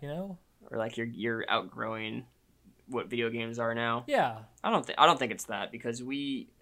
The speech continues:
Speaker 2: you know, we can turn off our brain and have fun playing Apex. You know, Apex isn't a great game, but we have fun playing it.
Speaker 1: That's true.
Speaker 2: I think, I think it's a lot more balanced than most battle royale games right now. And if that's what a lot of people are playing, you know, I'll hop in and I'll play.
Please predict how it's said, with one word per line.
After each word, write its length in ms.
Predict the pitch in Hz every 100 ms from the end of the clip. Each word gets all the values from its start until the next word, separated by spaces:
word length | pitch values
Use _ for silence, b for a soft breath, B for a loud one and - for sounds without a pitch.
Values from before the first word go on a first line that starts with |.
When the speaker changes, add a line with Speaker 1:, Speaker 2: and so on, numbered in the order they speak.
| _ _ -
Speaker 2:
you 140 | 147
know, 100 | 131
we 100 | 143
can 120 | 165
turn 160 | 139 135
off 140 | 120
our 80 | 107
brain 300 | 107 82 95
and 140 | 92 113
have 160 | 98
fun 260 | - 107 113
playing 480 | - 101 98 98 98 _ _ -
Apex. 680 | 98 92 90 - - - -
You 100 | -
know, 120 | - -
Apex 340 | 127 135 -
isn't 180 | 117 107
a 60 |
great 360 | 101 104 95 -
game, 280 | 104 101 92
but 140 | - 113
we 80 |
have 160 | 131 117
fun 160 | 113 104
playing 300 | 107 123 117
it. 200 | 123 - _ _ _ _ _
Speaker 1:
That's 180 | 175 175
true. 420 | - 135 120 117 120
Speaker 2:
I 80 |
think, 280 | 123 139 -
I 80 | 113
think 160 | 139 143
it's 80 | 139
a 40 |
lot 140 | 127 127
more 120 | 127
balanced 640 | 107 113 123 107 - -
than 500 | 113 110 107 107 113 - _ _
most 720 | - 123 113 117 - - - - _ _ _ _ _ _
battle 260 | - 120 113
royale 300 | 113 107 110
games 320 | 104 101 95
right 160 | 107 76
now. 140 | 92
And 80 | 117
if 40 |
that's 180 | 135 156
what 120 | 156 -
a 60 |
lot 120 | 139 139
of 60 |
people 140 | 143 147
are 40 |
playing, 260 | 143 196 190
you 60 | 180
know, 100 | 120
I'll 120 | 156
hop 240 | 156 143
in 100 | 131
and 100 | 120
I'll 100 | 117
play. 280 | 117 101 95